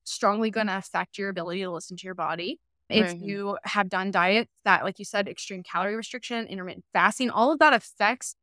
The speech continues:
Speaker 1: our body's ability to send those hormones alerts to your brain and your body to say, "Hey, I'm hungry, I need to eat." Or, you
Speaker 2: Mm-hmm.
Speaker 1: know, it, it's, it can create that inability to listen because sometimes when we've had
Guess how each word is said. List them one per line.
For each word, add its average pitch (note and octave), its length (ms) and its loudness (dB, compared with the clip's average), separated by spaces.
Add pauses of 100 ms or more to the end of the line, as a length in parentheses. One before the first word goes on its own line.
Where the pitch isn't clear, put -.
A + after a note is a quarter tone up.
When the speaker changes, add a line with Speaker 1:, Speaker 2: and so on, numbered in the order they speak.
(260)
Speaker 1:
our A3 200 8
body's G3 400 6
ability G3 460 -4 (160)
to F#3+ 340 -6 (440)
send A#3+ 500 0 (120)
those A3 320 0
hormones A3+ 800 -2
alerts G3+ 640 0
to A3+ 280 -4
your G3+ 160 0
brain F#3 320 4
and G#3 120 0
your G3 120 -4
body F3+ 360 -2
to A3+ 100 -4
say, G3+ 140 -2
"Hey, F3+ 200 -6
I'm E3+ 140 -8
hungry, G#3 320 -4
I F#3+ 60 -4
need F#3 160 -12
to - 140 -20
eat." A#3+ 300 -4 (420)
Or, G#3 440 4
you G#3+ 80 -8
Speaker 2:
Mm-hmm. G3 40 -6
Speaker 1:
know, F#3+ 260 0 (720)
it, A#3 220 4
it's, A3 520 6 (320)
it B3 100 8
can B3+ 180 6
create A#3 500 2
that G#3+ 160 6
inability G3+ 500 0
to F#3+ 200 -6
listen F#3+ 520 0
because G#3+ 280 0
sometimes G3 420 -4
when F#3+ 100 -8
we've F3+ 100 -14
had F3 300 -6